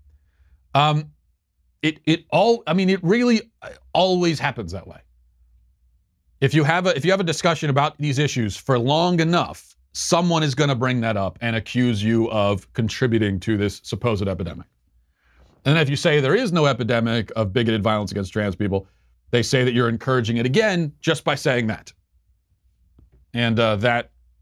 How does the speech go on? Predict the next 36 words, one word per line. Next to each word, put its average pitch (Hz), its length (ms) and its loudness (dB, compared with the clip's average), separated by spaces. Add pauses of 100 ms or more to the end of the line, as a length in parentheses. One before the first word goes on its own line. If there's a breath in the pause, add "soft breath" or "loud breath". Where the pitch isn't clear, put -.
(140)
of 107 120 -6
course, - 360 -2 (220)
is 110 120 -4
the 101 100 -4
game. - 240 -10 (760 soft breath)
But 147 120 4
it 170 80 4
is 185 160 2
just 151 240 -2
that, 131 160 2
a 117 60 -2
game. 101 400 -2
It 107 80 -4
is, 98 220 -2
uh, 101 100 0
completely 101 380 -4
dishonest, 92 540 -4
and 87 220 -6
we 101 120 -6
shouldn't 87 220 -6
fall 92 140 -4
for 85 200 -8
it. - 80 -18 (460 soft breath)
All 180 80 4
right, 180 80 2
before 160 200 2
we 233 80 4
get 208 140 0
to 180 80 -6
emails, 160 640 0 (140)
Kamala 208 400 2
Harris 151 480 0
has 127 180 0
introduced 165 460 0
a - 20 0
bill. 120 560 0